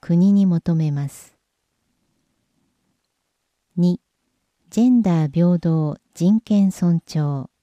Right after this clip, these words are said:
女性差別やエルジービーティー差別をなくし、多様な性を認め、尊重し合える足立に。生活保護は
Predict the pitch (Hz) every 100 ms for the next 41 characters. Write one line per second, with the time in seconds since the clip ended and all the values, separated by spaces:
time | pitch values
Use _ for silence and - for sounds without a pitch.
0 | _ _ _ _ _ _ _ _ _ _
1 | _ _ _ _ _ _ 160 170 170 247
2 | 254 - 254 240 - 175 156 147 - 151
3 | 170 226 226 233 233 233 226 226 220 -
4 | 226 208 - 170 151 143 139 - - 147
5 | - _ _ _ _ - 175 180 226 240
6 | 233 226 233 226 196 160 147 147 175 170
7 | 160 160 _ - 208 226 220 214 - 214
8 | 214 220 180 160 175 175 - 147 135 131
9 | - _ _ _ _ _ _ _ _ _
10 | _ _ _ _ _ _ _ - 214 240
11 | 247 240 226 233 202 185 165 151